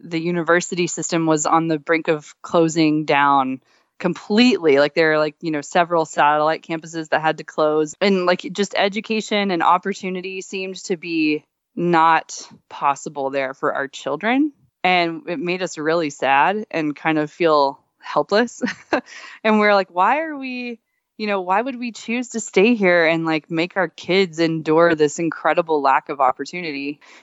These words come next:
And then third, where we lived, you know, the winters were really long, like, seven months most of the time. And, you know, I was going to my doctor's appointments on a snow machine, like,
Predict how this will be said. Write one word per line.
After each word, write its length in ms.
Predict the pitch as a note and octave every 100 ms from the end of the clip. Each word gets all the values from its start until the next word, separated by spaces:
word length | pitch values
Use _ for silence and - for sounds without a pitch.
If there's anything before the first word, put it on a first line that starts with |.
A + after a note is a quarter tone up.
| -
And 120 | G3
then 100 | G3+
third, 400 | - B3+ C#4 C4
where 380 | G#3+ G#3+ A3 A#3
we 120 | A#3+
lived, 500 | G3 F#3+ F#3+ F#3+ - _
you 180 | - F3+
know, 200 | D#3+ D3+
the 160 | D3+ D#3+
winters 520 | F3+ F#3 F#3+ F#3 F3+
were 400 | E3 D#3 D3+ D3+ _ -
really 400 | E3+ F#3+ G#3 G3+
long, 400 | E3 D3 C#3+ D3+
like, 140 | D#3
seven 400 | - D#3+ D3+ E3
months 580 | D3+ C#3+ - - - - _
most 360 | F#3 E3+ E3+ -
of 100 | D3
the 80 | D3+
time. 560 | D#3 C#3+ D3 D3+ D3+ -
And, 540 | D#3+ D#3+ D#3 D3+ D3+ -
you 100 | F3+
know, 80 | D#3+
I 140 | E3
was 220 | F3 E3+ E3+ -
going 420 | D#3+ E3 D#3+ D#3+
to 120 | -
my 240 | D#3+ D3 C#3+
doctor's 480 | C#3+ C3+ D3 D#3+ D3+
appointments 540 | C#3+ D3 D3 D3 D3
on 160 | C#3 C#3
a 40 |
snow 260 | - C#3+ D3
machine, 540 | D3+ - D3 C#3+ D3
like, 300 | D3 -